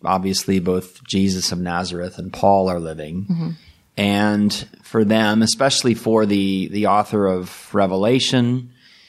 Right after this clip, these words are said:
Speaker 1: the New Testament's apocalyptic book, as well as other passages in Gospels like Matthew, the idea that God was soon to end the present order of things
Speaker 2: Mm-hmm.
Speaker 1: because the Roman tyranny, the Roman oppression was so bad,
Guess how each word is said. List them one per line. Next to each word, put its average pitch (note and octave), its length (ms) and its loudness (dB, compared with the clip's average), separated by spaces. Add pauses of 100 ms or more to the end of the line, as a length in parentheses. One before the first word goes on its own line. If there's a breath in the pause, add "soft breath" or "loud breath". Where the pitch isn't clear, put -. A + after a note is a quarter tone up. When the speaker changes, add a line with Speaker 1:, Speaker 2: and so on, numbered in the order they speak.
(640 soft breath)
Speaker 1:
the G2 320 2
New G#2+ 140 4
Testament's G#2 760 0
apocalyptic G2+ 800 0
book, C3 340 2
as G2 160 -4
well G2 180 0
as F#2+ 140 -4
other G2 180 -2
passages F#2+ 680 -4
in F#2 140 -4
Gospels F#2 560 -6
like F2 200 -10
Matthew, F#2 680 -4 (680 loud breath)
the A2+ 200 0
idea B2 520 0
that G#2+ 240 -2
God A2 380 2
was G#2+ 280 -2
soon A#2+ 320 2
to A2 200 -2
end A2 320 2
the A2+ 60 2
present A2 440 0
order G#2+ 360 0
of G#2 120 -2
things A2 480 0
Speaker 2:
Mm-hmm. C#3+ 140 -2
Speaker 1:
because G#2 300 0 (100)
the G#2 100 0
Roman G#2+ 460 2
tyranny, A2 560 0
the G2 140 -2
Roman G2+ 340 -2
oppression G2 540 -2
was F#2+ 200 -2
so G2 180 0
bad, F#2 540 -2